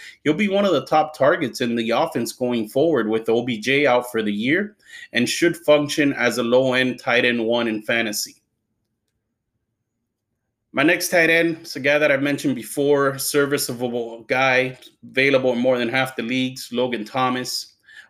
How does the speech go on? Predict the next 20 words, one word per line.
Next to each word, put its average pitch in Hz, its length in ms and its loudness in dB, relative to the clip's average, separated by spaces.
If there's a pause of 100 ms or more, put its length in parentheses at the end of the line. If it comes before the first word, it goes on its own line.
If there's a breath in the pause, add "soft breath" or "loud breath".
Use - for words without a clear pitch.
Washington 139 720 2
lost 131 500 2
Kyle 127 300 2
Allen, 127 320 2
as 110 180 -4
I 113 60 2
mentioned 117 460 -2
earlier, 117 420 -4 (400 soft breath)
uh, 107 380 0
to 107 340 -2
a 92 140 -4 (440)
dislocated 131 640 0
ankle 120 480 -2
in 120 140 -4
the 131 80 -2
game. 120 340 0
They 113 100 -2
fell 160 240 0
behind 156 480 -2
early, 127 460 0